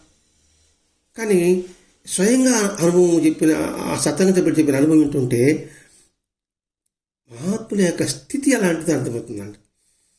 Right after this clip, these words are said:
అందుకే భరద్వాజ మాస్టర్ కూడా భరద్వాజ మహర్షి అనే అనడానికి కూడా మనకి సంకోచం అవసరం లేదు. అది మాటల్లో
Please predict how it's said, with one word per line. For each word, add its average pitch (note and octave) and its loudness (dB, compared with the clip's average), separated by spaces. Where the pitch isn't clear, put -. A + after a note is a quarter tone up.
అందుకే G3 0
భరద్వాజ E3 2
మాస్టర్ F#3 2
కూడా G3+ 0
భరద్వాజ D#3+ 0
మహర్షి D#3 0
అనే F#3 2
అనడానికి A3+ 0
కూడా C4 0
మనకి F#3+ 0
సంకోచం A#3 -2
అవసరం C3 -2
లేదు. G#2 -6
అది F#3+ 0
మాటల్లో F#3 0